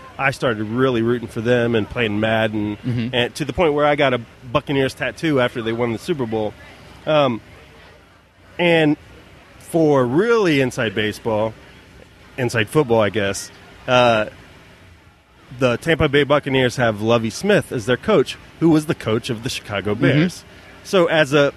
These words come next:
Speaker 1: as a Bucs fan, what do you foresee,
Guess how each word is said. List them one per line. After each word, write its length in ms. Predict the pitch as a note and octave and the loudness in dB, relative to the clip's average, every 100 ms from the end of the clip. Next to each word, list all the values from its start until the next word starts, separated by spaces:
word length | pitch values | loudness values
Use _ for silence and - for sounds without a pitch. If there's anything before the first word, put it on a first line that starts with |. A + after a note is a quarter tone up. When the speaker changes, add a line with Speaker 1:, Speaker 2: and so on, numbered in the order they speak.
| - | -4
Speaker 1:
as 160 | C#3+ B2 | -2 0
a 60 | B2+ | 0
Bucs 360 | C#3+ G#3 - | 0 -2 -2
fan, 400 | - G3+ G#2+ D3 C#3 - - - | -6 -4 -4 -6 -12 -20 -20 -6
what 200 | C3+ F3 - | 0 0 0
do 120 | C3+ C#3+ | -2 0
you 240 | D3 D3+ | 2 0
foresee, 840 | - D#3 C3+ - C#3+ A#2+ A2+ A#2 | 0 0 0 0 -4 -2 -2 -4